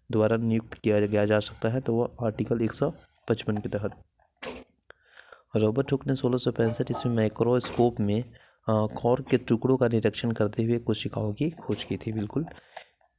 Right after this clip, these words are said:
नेक्स्ट प्रश्न है और यह है कि भारतीय कम्युनिस्ट पार्टी का गठन किस वर्ष हुआ था? तो यह उन्नीस सौ पच्चीस ईस्वी में हुआ था। इसके बाद नेक्स्ट है, निम्नलिखित में से कौन सी भारत के बैंकों द्वारा अपने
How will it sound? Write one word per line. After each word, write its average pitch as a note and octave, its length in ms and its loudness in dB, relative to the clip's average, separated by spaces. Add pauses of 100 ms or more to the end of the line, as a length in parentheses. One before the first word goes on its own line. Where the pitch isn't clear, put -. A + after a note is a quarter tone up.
(540)
नेक्स्ट - 400 -6
प्रश्न A#2+ 280 -2
है B2+ 160 0
और A2+ 160 2
यह A2 160 2
है A#2 120 -2
कि A#2 100 0
भारतीय A2 340 0
कम्युनिस्ट A2 500 -2
पार्टी B2 380 0 (680)
का A2 100 4
गठन A2+ 340 2
किस A2+ 260 0
वर्ष A2 140 -2
हुआ A2 120 2
था? C3 140 0
तो B2+ 100 0
यह A2+ 120 2
उन्नीस G#2+ 300 -2
सौ A2+ 80 -2
पच्चीस G#2 380 -4
ईस्वी G2+ 180 -4
में G2+ 100 -4
हुआ G2+ 120 -2
था। G#2 240 -8 (240)
इसके A2 240 -4
बाद A2 120 2
नेक्स्ट A2+ 300 -2
है, A#2+ 60 4
निम्नलिखित A2 480 2
में A2+ 80 0
से B2 220 0 (520)
कौन B2+ 340 2 (720)
सी A#2+ 240 0
भारत G#2+ 500 0 (300)
के G#2+ 120 2
बैंकों G#2 360 0
द्वारा G#2+ 260 2
अपने A2 480 -2